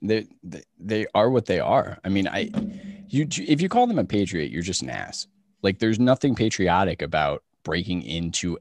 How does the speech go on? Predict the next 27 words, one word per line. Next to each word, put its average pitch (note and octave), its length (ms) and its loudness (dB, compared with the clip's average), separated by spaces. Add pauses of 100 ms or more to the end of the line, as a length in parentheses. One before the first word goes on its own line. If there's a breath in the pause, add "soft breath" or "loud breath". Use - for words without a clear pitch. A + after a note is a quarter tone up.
(120)
any F#2+ 240 2
federal D#2+ 360 -2
building, D#2 540 -6
any F2 200 -2
state - 340 -6
building, C2+ 480 -8
any F2+ 240 0
private F#2 540 -2
business. D2+ 400 -4
It - 80 -14
doesn't A#2+ 200 2
matter A2 220 4
what F2 340 2
we're F#2 100 2
talking D#2 380 -4
about. - 280 -10 (680)
Um, B1 420 -6 (140)
I, - 180 -4
and G2 180 0
I G#2 100 4
think A#2 160 2
that G#2+ 140 2
that G2 160 4
distinction F#2+ 440 -2
is D#2+ 120 -4
really D#2 180 -4
important. D2 480 -4